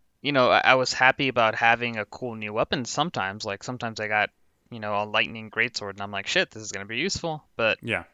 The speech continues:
Speaker 1: it was never, like, excitement to open it up 'cause every weapon will break, everything's temporary, and the final, the real reason you're there is to just grind hearts and stamina containers.
Speaker 2: Yeah,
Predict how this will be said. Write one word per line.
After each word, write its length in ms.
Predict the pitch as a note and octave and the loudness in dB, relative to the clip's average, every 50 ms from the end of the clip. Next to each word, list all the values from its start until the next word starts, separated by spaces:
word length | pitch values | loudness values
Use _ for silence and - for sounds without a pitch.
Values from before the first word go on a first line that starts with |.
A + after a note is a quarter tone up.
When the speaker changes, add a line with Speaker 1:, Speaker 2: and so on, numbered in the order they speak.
| _ _ _ _ - | _ _ _ _ -2
Speaker 1:
it 80 | C3 B2+ | 0 0
was 140 | C3 C3 | 0 2
never, 280 | C#3+ D3 C#3+ C3 C3 C3 | 2 2 4 4 4 4
like, 300 | B2 A#2+ A2+ A2 - - - | 4 4 4 2 2 0 -6
excitement 720 | A2 - - - - B2+ A#2 - - G#2+ G#2+ G2+ G#2 - - | -6 -2 0 0 2 2 2 0 0 -2 -4 -4 -4 -6 -8
to 260 | - A#2 G#2+ G2+ - _ _ _ - _ _ - | -8 -6 -6 -8 -10 _ _ _ -20 _ _ -6
open 200 | B2 A#2 A#2+ A#2 | -6 -4 -2 -2
it 100 | A#2 A#2+ | 0 2
up 120 | B2 A#2+ A#2 | 2 0 0
'cause 280 | - A#2+ A2 - - - | -4 -10 -8 -8 -2 0
every 220 | - B2 A#2 A#2+ A#2 | 0 0 0 0 -2
weapon 360 | A#2 A2+ - - A#2+ A#2 A2+ | -2 -2 -2 -4 -6 -6 -6
will 140 | A2+ A2 G#2+ | -6 -6 -4
break, 360 | - A#2 G#2 G2+ G2+ G2+ - | 0 0 0 2 0 0 -2
everything's 800 | G#2 G#2+ A2+ A2 - A#2 G#2 G2+ G2+ - - - - - - - _ _ _ - - - _ _ _ _ - | -2 -2 -4 -8 -12 -12 -12 -12 -10 -8 -6 -6 -6 -8 -12 -16 _ _ _ -20 -20 -20 _ _ _ _ -10
temporary, 580 | - B2 A2+ - A2 G#2 G2+ G2 F#2+ G2 G2 - | -10 -8 -6 -2 -2 0 0 2 2 2 2 0
and 180 | G2+ A2 G#2 | 0 -2 -2
the 80 | A2+ A2 | -6 -8
final, 500 | - - B2+ A#2+ A#2+ A#2 A2+ G#2+ G#2+ G#2 G#2+ - - | -4 0 2 2 2 2 -2 -4 -4 -10 -16 -14 -6
the 140 | A#2+ D3+ D3 | -2 0 4
real 200 | D#3 E3+ F3 D#3+ | 6 6 6 8
reason 300 | C#3+ D3 C#3+ C3+ B2+ A#2+ | 6 4 2 2 0 -2
you're 100 | A#2+ A#2+ | -2 0
there 260 | A#2 A#2+ A#2 A2+ A2 | 2 4 4 4 4
is 120 | G#2+ - | 2 -2
to 100 | - - | -6 -12
just 380 | - - G#2+ - - - G2 G#2+ | -10 -10 -10 -8 -10 -10 -12 -12
grind 640 | - - G#2+ G#2 G#2+ G#2+ G#2+ G#2 G2+ G2+ F#2+ - F#2+ _ _ _ _ _ _ _ _ - | -8 -2 0 2 2 2 2 0 -4 -10 -14 -16 -18 _ _ _ _ _ _ _ _ -6
hearts 420 | - - B2+ A2+ G#2+ G#2 - - | 0 2 4 4 4 2 -2 -6
and 200 | A2 G2+ G2 G2 | -6 -8 -12 -12
stamina 420 | - - A2 G2+ F#2+ - - - A2+ | -8 -4 -2 -2 -2 -4 -6 -14 -14
containers. 640 | A#2 A#2 A#2 G#2+ G2 E2+ - - B2 - - - _ _ _ _ _ _ _ - | -16 -14 -14 -12 -12 -10 -12 -12 -14 -16 -16 -20 _ _ _ _ _ _ _ -10
Speaker 2:
Yeah, 200 | C3+ C3+ G#2 | -8 -8 -8